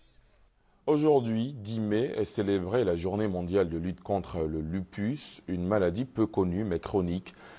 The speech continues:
Elle affecte le système immu-, immunitaire et le dérègle.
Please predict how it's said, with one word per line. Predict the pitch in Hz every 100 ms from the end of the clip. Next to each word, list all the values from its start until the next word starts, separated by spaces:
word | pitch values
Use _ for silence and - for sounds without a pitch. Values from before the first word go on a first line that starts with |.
| - -
Elle | 101
affecte | 92 139 -
le | 90
système | - 98 - 95
immu-, | 87 90 90 90 -
immunitaire | 113 107 101 95 - 107 120 123 117
et | 101
le | 90 82
dérègle. | 78 98 92 104 117 123